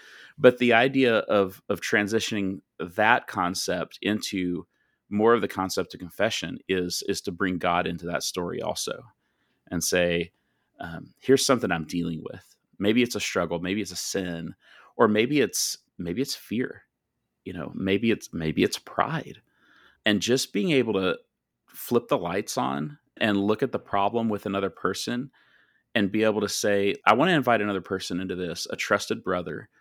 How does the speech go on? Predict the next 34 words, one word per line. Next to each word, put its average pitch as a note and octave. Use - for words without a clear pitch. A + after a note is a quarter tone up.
in F#2+
Christ, F2
to F2
say, F2+
'I'm E3+
experiencing A#2
something. -
Can C3
you F3+
help F3+
me F#3+
shine A2
a F#2
light E2
on A2+
this?' A#2
Maybe D3
just A#2+
encourage C#3
me, -
maybe F#2+
rebuke A#2+
me, -
maybe A#2+
pray G2
for -
me." -
But G#2+
one B2
of D#3
the A#2
key A2
things G#2
that F#2+